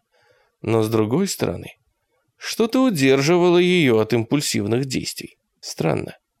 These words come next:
думала она, «как могут измениться за такой короткий промежуток времени чувства одного человека по отношению к другому?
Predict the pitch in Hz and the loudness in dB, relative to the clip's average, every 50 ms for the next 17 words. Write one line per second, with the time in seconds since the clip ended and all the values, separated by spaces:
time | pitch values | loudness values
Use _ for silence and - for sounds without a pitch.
0 | _ _ - - 117 117 110 107 107 107 107 107 104 101 - - - _ _ _ | _ _ -10 -6 -2 -2 0 0 2 2 2 2 2 0 -2 -6 -10 _ _ _
1 | _ _ _ _ - - 165 196 - - 220 226 220 208 220 214 - 214 202 190 | _ _ _ _ -2 -2 -2 -2 -2 -2 -2 -2 0 0 -2 -2 0 0 0 2
2 | 208 220 220 208 208 180 - - - 127 120 139 131 - 151 143 - 151 147 120 | 2 0 2 2 0 0 0 0 -2 0 0 0 0 0 -2 0 2 0 0 2
3 | - 127 120 143 156 147 - - 110 - 113 113 110 113 110 113 147 160 - 117 | 2 2 4 2 2 0 -2 -4 -2 2 2 2 4 2 2 2 0 -2 -2 -4
4 | - - 110 113 123 196 220 214 - 90 - - - - _ - - - - _ | -4 -2 -2 0 0 0 0 0 -2 -4 -6 -10 -16 -20 _ -20 -20 -20 -20 _
5 | - - - 202 208 - - 151 156 - - 127 120 117 123 123 127 160 226 233 | -8 -4 -2 -2 -2 0 2 2 2 4 2 2 2 4 4 4 4 4 2 0
6 | - - 127 117 117 113 110 104 101 - - 104 - 110 110 107 - - 110 113 | 2 2 4 4 4 4 4 2 0 -2 -6 -4 0 0 0 0 0 -2 -2 -2
7 | - - 196 214 214 214 214 190 160 127 123 143 208 196 175 139 - - - - | 0 0 0 2 2 0 0 0 -2 0 0 0 0 0 0 -2 -2 -2 -6 -14
8 | - | -18